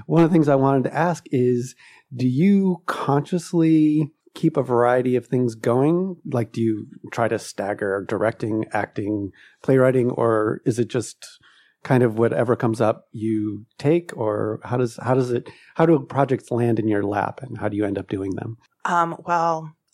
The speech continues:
Speaker 2: improv, directing, and acting, the jobs all come in different ways.
Speaker 1: Okay.
Speaker 2: Usually for directing jobs,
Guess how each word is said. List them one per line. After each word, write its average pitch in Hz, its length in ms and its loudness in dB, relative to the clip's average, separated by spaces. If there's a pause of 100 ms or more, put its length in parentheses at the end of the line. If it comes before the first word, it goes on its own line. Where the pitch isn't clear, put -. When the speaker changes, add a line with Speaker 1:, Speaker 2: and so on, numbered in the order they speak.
(120)
Speaker 2:
improv, 208 460 0 (120)
directing, 147 420 -2
and 123 80 -8
acting, 123 460 -6
the 117 180 -8 (120)
jobs 123 320 -4
all 120 140 -4
come 123 360 -10
in 117 160 -16
different - 360 -6
ways. 196 440 -4
Speaker 1:
Okay. 127 300 -2 (200)
Speaker 2:
Usually 170 440 -4
for 135 400 -4
directing 131 640 -6
jobs, 120 340 -4